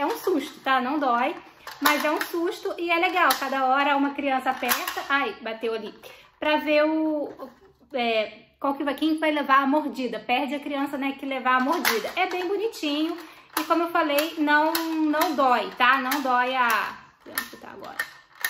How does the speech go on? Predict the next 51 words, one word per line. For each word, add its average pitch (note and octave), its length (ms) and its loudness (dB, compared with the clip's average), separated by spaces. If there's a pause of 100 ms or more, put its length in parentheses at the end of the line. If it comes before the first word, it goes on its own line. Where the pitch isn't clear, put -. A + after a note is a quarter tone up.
(420)
Ai, C#5 260 6
tava B3+ 140 -4
aqui B3+ 140 -4
no C4+ 100 0
meio. B3 240 -2 (140)
Enfim, E4+ 420 -8 (500)
é A4+ 160 0
interessante, G#4+ 640 -2
é D4+ 100 0
divertido, C#4+ 520 -4
também C#4+ 260 -2
tá D4 100 -4
menos B3+ 340 -2
de A#3+ 100 -8
cinquenta A#3+ 400 -6
reais. A#3 500 -4 (720)
Vou F#4 140 2
mostrar F#4 340 2
agora C#4+ 280 4
aqui D4+ 220 -4
um E4 140 -2
que F4+ 80 -6
é E4+ 40 -2
mais D#4+ 160 -4
pra D#4+ 140 0
menina, D4+ 500 0 (260)
que F#4 100 -2
é F#4 100 6
essa F#4 160 0
minizinha, C#4 640 2
muito F4+ 360 0
bonitinha, B3+ 600 -2 (240)
e D#4 100 0
ela E4+ 180 4
vem F4 160 -4
com E4+ 160 -2
dois D#4+ 180 0
acessórios D#4+ 600 -2
que - 120 -10
não D#4+ 180 -4
tá D4 200 -2
aqui D4+ 200 -8
porque D4+ 240 -8
eu D4+ 60 -4
não D#4 160 -2
sei D4 200 -4
aonde C#4 260 -4
a C4 60 -4
minha E4+ 200 -2
filha D4+ 260 -8
colocou. C4+ 580 -4